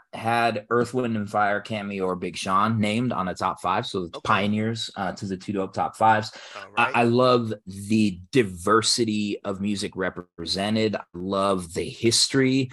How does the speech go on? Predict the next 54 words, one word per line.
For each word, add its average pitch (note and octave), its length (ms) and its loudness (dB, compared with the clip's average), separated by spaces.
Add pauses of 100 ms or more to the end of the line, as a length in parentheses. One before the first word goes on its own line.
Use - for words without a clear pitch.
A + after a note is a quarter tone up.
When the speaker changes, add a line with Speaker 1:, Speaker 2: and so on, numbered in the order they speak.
(200)
Speaker 1:
acknowledged B2 760 2
in B2+ 200 0
this C3 220 0
because F#2+ 300 -10
you F2+ 60 -6
got F#2 240 0
stuff F#2+ 300 0
from F2 200 -4
before G#2+ 420 2
our G#2+ 160 6
time A2+ 500 0 (140)
Speaker 2:
Mm. C3 180 -10
Speaker 1:
and G2+ 100 2
then F#2+ 140 -2
stuff F#2+ 360 2
that's - 240 -6
more F2+ 420 -2 (100)
that, F2+ 240 -2 (120)
that, F2+ 320 -2
uh, E2+ 260 2
that F2 300 -4
kinda F2 240 -4
touches F2+ 400 -4
more F#2 200 -4
into F2 140 -6
the D2+ 80 -10
present D#2 420 -6
day. A2 380 0 (240)
Speaker 2:
Mm. A#2+ 140 -6
Speaker 1:
Um, F2+ 460 4 (100)
I A#2+ 60 2
love C#3 300 6
it. F2+ 200 -4
And, C3 240 0
and B2 140 -2
I A2+ 80 0
think B2+ 340 -2
that A2+ 160 0
this A#2+ 200 -2
is G#2+ 180 -4
a, F#2+ 240 0
uh, F2+ 200 -2 (140)
<laughs> - 0 - (140)
it's - 340 0
a E3 40 2
great A#2+ 300 4
Speaker 2:
<laughs> D3 80 4
Speaker 1:
representation G#2+ 720 -2
of F2 60 -8
the D#2 100 -8
energy F#2 540 -4
that E2 280 -6
you F#2+ 140 -2
bring. E2 540 -6